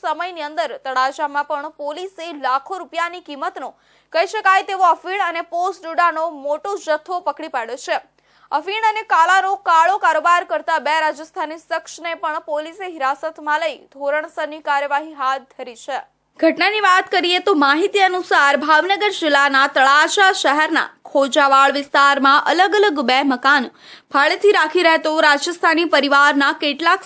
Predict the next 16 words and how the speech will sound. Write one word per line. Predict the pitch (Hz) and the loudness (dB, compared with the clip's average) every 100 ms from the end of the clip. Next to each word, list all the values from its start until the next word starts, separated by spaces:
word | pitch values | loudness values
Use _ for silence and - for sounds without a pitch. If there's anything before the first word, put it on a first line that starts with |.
| - | -4
શખ્સો | - - 339 - - - - | -4 0 -2 -2 -12 -20 -4
નશીલા | 285 294 - 415 | -2 2 2 2
પદાર્થને | 381 302 302 320 339 302 311 | 2 2 2 2 2 2 2
ગેરકાયદે | 254 311 381 381 277 269 302 | 2 2 2 2 2 2 -2
ધંધો | 247 277 269 320 | -2 -2 2 2
કરતા | 339 277 269 | 2 0 0
હોવાની | 277 262 277 269 | 0 2 2 0
બાતમીને | 285 226 214 247 320 330 220 - - | 0 0 0 0 0 0 -2 -10 -4
લઈ | 247 | -2
પોલીસે | 262 269 277 294 285 277 | 0 0 -2 0 2 2
વીડિયોગ્રાફરને | 254 254 339 269 262 262 311 302 277 | 0 -2 -2 0 -2 0 -2 0 0
સાથે | 294 - 233 - 359 | 0 2 0 2 0
રાખી | 247 262 277 - - - - | 0 -2 -6 -8 -20 -20 -6
દરોડો | 247 262 311 330 | 2 4 6 4
પાડ્યો | 233 220 262 | 2 0 0
હતો | 262 - | -4 -6